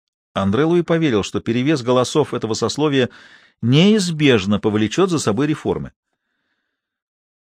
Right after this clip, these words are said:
Однако он недооценивал власть привилегированных над гордой королевой-австриячкой,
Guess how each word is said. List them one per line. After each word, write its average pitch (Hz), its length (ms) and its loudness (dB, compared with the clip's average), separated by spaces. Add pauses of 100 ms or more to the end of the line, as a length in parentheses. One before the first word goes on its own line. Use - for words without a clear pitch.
(120)
Однако 160 600 4
он 160 240 4
недооценивал 151 960 2
власть 123 680 0 (100)
привилегированных 123 800 0
над 113 200 0
гордой 101 440 2
королевой-австриячкой, 110 1200 0